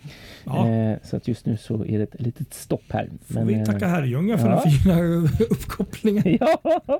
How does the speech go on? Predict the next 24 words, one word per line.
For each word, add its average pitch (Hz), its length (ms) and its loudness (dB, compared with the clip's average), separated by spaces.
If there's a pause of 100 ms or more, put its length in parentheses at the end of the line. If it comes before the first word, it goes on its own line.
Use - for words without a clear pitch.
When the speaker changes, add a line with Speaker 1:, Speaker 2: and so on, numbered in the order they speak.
Speaker 2:
precis. 277 400 -4 (440)
Verkligen. 247 480 2 (100)
Visst - 340 0
är 233 60 0
det 233 80 0
härligt. - 300 -2 (140)
Visst - 200 -2
är - 40 0
det 190 80 0
härligt. - 260 -4 (560)
Men 262 120 0
vi 139 340 0
tackar 247 300 -2
väl 262 200 0
så 233 100 -2
hemskt 254 200 -2
mycket 247 240 -2
för 220 80 0
att 214 60 -2
ni 220 80 2
har 220 100 2
lyssnat 180 300 -2
på 135 160 2
oss. 262 180 -4